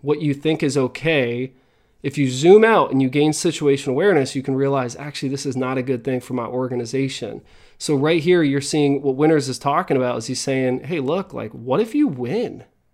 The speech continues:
What if you actually take something from your soldiers? You gamble with them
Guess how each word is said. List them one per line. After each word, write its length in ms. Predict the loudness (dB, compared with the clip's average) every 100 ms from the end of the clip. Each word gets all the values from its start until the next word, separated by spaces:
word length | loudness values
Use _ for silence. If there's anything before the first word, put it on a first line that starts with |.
| _ _ _ _ _ _ _
What 140 | -2
if 140 | 0 0
you 280 | 0 0 -8 _ -10
actually 400 | -8 -6 -4 -4
take 440 | -6 -4 -4 -4
something 420 | -4 -4 -2 -6
from 260 | -2 0 0
your 100 | 0
soldiers? 440 | -2 -2 -2 -2
You 120 | -2
gamble 480 | 0 0 2 2 2
with 180 | 0 -4
them 280 | -6 -6